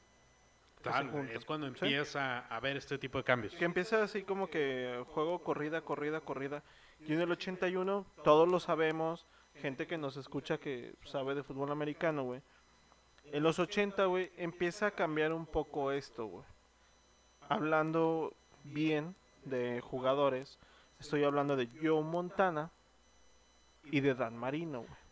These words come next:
Speaker 2: Sí, son jugadores que ya en ese entonces, güey, y eso lo hablaremos más adelante, pero en ese entonces lo que pasa es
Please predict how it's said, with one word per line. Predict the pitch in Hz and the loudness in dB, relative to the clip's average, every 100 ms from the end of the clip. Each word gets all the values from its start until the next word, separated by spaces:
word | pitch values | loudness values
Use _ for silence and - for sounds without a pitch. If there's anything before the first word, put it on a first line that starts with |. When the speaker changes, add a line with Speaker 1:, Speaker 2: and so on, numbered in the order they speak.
| - | -12
Speaker 2:
Sí, | - 131 127 | -6 -4 -6
son | - 151 143 | -6 -6 2
jugadores | 190 196 165 160 180 | 6 8 8 6 2
que | - 147 | -2 -2
ya | 127 123 123 123 135 127 | 4 6 6 6 4 0
en | 123 | -4
ese | 120 160 | -4 -6
entonces, | 165 - 160 165 160 165 151 | -4 2 4 4 0 -4 -2
güey, | 151 131 | -2 -2
y | |
eso | 127 190 | -2 -2
lo | 190 | 0
hablaremos | 143 123 135 143 | 0 -2 -4 -4
más | 165 170 | -6 -2
adelante, | 139 131 135 - | -2 -2 -4 -10
pero | - | -14
en | 117 | -10
ese | 139 202 | -6 -4
entonces | 208 - 202 175 139 139 - - _ - - - - - | -4 2 2 2 -4 -8 -10 -20 _ -20 -20 -20 -20 -10
lo | 123 127 | -6 -2
que | 139 | -4
pasa | 131 147 147 160 151 | 2 2 2 2 0
es | 147 143 139 - | 2 0 -2 -8